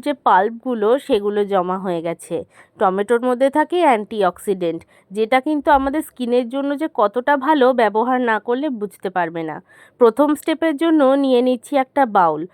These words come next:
ওখানে এই ছোট চামচের দু চামচ টমেটোর পাল্প আমি নিয়ে নিলাম। তোমাদের যদি সিডে কোনো প্রবলেম থাকে, সিডটা বেছে নেবে। এরপর এর মধ্যে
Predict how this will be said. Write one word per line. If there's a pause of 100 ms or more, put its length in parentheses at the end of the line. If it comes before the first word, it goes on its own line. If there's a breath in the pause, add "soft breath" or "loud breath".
(240 soft breath)
ওখানে (120)
এই
ছোট (140)
চামচের
দু (140)
চামচ (120)
টমেটোর (120)
পাল্প
আমি
নিয়ে
নিলাম। (380 soft breath)
তোমাদের
যদি (100)
সিডে
কোনো
প্রবলেম
থাকে, (140)
সিডটা
বেছে
নেবে। (480 soft breath)
এরপর
এর
মধ্যে